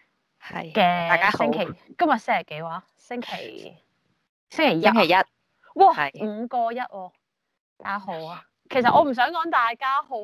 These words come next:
Speaker 2: 但係唔知點解有好容易衝口而出講咗呢啲咁行嘅打招呼。
Speaker 1: 好啊，
Speaker 2: 係。
Speaker 1: 咁打個招呼先咯。
Speaker 2: 係咪要介-，
Speaker 1: 係咯。
Speaker 2: 介紹自己？
Speaker 1: 嗯。
Speaker 2: 好，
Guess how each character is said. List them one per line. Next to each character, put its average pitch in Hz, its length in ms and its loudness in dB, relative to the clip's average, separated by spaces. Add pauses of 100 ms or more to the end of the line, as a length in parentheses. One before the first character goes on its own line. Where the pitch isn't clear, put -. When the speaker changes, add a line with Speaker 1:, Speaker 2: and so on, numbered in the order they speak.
Speaker 2:
但 240 140 -6
係 190 60 -12
唔 180 40 -18
知 208 60 -20
點 269 180 -14
解 240 140 -6
有 220 140 -8
好 202 120 -14
容 208 300 -16
易 175 320 -10 (440)
衝 262 280 -6
口 269 220 4
而 - 20 -2 (240)
出 233 140 -2
講 185 260 0
咗 202 160 -2
呢 208 200 -6
啲 - 0 -
咁 170 240 -6
行 156 400 -16
嘅 165 240 -8
打 156 220 -10
招 165 140 -14 (120)
呼。 - 440 -14 (680)
Speaker 1:
好 170 160 -2
啊， 175 80 4 (140)
Speaker 2:
係。 226 60 0
Speaker 1:
咁 208 200 -2 (680)
打 180 140 4
個 220 100 2
招 226 140 4
呼 214 40 10
先 214 100 8
咯。 - 60 6
Speaker 2:
係 - 40 2
咪 - 0 -
要 - 0 -
介-， - 80 4
Speaker 1:
係 185 240 6
咯。 247 180 -2 (420)
Speaker 2:
介 220 80 0
紹 190 220 -2 (140)
自 - 80 -20
己？ 160 500 -16 (680)
Speaker 1:
嗯。 160 240 -6 (720)
Speaker 2:
好， 190 460 -6